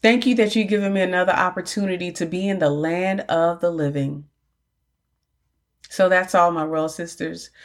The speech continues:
Those are a short list of the four things that happened to me when I started to find God and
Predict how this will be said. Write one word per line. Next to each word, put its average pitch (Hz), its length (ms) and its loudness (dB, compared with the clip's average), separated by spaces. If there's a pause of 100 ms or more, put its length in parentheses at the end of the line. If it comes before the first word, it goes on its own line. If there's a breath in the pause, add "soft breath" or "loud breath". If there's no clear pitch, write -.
(280 loud breath)
Those 226 400 4
are 175 500 4
a 185 80 0
short 135 420 0
list 151 400 4
of 175 140 4
the 175 80 4
four 214 320 2
things 190 520 0
that - 360 2
happened 202 440 2
to 165 120 -2
me 180 260 -2
when 160 200 2
I 165 100 4
started 170 440 2
to 175 120 -2
find 180 480 -2
God 180 380 0
and 156 160 -2